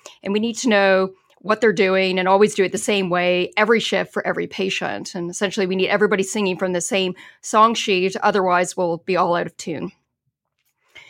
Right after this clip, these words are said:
And we also need to standardize that care between hospitals because, you know, many of us work at different hospitals. When I'm on call for transfusion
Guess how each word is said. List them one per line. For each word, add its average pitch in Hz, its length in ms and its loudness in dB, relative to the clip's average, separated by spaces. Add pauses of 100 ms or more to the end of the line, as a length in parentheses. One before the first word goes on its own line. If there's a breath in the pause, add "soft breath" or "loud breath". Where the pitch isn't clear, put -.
(420 loud breath)
And 240 500 -2
we 277 120 0
also 349 180 -2
need 381 140 2
to 254 80 -2
standardize 226 580 2
that 220 160 -2
care 190 380 2
between 226 580 0
hospitals 165 640 -2
because, 302 280 -6
you 285 80 -2
know, 277 80 0
many 277 200 -2
of 427 80 -6
us 285 220 -4
work 254 260 2
at 277 80 -4
different 226 280 -4
hospitals. 165 500 -4 (280 loud breath)
When 220 120 2
I'm 247 160 2
on 247 80 0
call 196 240 0
for 190 140 -4
transfusion 185 800 -2